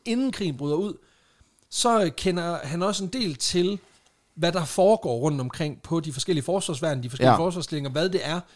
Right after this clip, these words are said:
Speaker 1: der bliver flyttet rundt af militærudstyr.
Speaker 2: Klart, ja.
Speaker 1: Øh, både sådan lavpraktisk i forhold til, hvem der kommer ind, og hvad der kommer ind og ud af, af havnen
Speaker 2: Mm.
Speaker 1: på skibene, hvad der kommer ind og ud af våben og den slags, men de kender også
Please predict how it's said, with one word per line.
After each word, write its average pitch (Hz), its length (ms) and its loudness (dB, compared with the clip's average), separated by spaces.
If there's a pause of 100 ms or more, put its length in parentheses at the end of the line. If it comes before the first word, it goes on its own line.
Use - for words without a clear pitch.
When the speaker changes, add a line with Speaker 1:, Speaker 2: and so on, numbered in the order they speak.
Speaker 1:
der 156 60 -10
bliver 139 140 -4
flyttet 139 300 -2
rundt 190 160 2
af 127 40 -6
militærudstyr. 127 680 -4 (240)
Speaker 2:
Klart, 95 340 4 (120)
ja. 139 200 4
Speaker 1:
Øh, 165 80 2
både 233 160 6
sådan 202 120 0
lavpraktisk 170 500 -4
i 147 40 -4
forhold 180 220 0
til, 151 140 -2
hvem 170 120 -2
der 143 80 -6
kommer 131 300 -4
ind, 220 220 -2
og 131 80 -4
hvad 170 180 2
der 226 80 -2
kommer 147 200 -4
ind 156 120 0
og 156 80 -4
ud 170 120 -2
af, 123 420 -6 (200)
af 127 80 -2
havnen 143 420 8
Speaker 2:
Mm. 107 80 -2
Speaker 1:
på 139 100 -4
skibene, 175 520 -2 (260)
hvad 160 120 -4
der 143 60 -6
kommer 156 180 -2
ind 156 100 -2
og 139 60 -2
ud 139 80 0
af 117 140 -4
våben 185 260 4
og 135 60 -4
den 170 140 -6
slags, 160 320 -4
men 165 160 -4
de 180 60 -8
kender 196 240 -4
også 220 200 -2